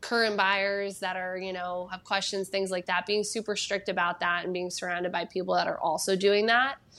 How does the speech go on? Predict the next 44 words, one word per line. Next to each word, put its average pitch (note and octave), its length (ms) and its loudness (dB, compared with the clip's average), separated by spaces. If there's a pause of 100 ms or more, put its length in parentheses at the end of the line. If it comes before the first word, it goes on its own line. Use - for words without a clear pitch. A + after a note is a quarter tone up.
(380)
Um, F3+ 560 4
and G3 140 0
then G3 180 4
just, - 580 -4
uh, F#3+ 320 4
setting F#3+ 580 0
times G3 520 -2
to A3 100 -4
meet A3 260 -2
with G#3 180 -6
buyers F#3+ 380 2
after G#3 320 2
that. E3+ 260 0
So, F3+ 380 0
you F#3+ 80 -2
know, F3 100 0
I, F3+ 200 0 (120)
I, - 200 -10 (320)
I'm F3+ 180 0
home G3+ 360 2
by F3+ 380 6 (500)
six - 460 0
o'clock, F#3 800 2
you F#3 140 2
know, F3 160 2
that's, F3 460 0
I F3 100 0
think, F3 240 -2
fair. F#3+ 760 4
Um, E3+ 640 4
but F3+ 120 -2
just - 320 -6
being F#3 240 4
super G3+ 360 0
strict F#3+ 380 -2
with F#3 160 -4
time F3+ 320 0
slots F3+ 320 0
of F#3+ 80 -8
people F#3 260 0
that E3+ 120 -2
I'm E3+ 140 0
meeting F#3 260 4
with. C4 160 2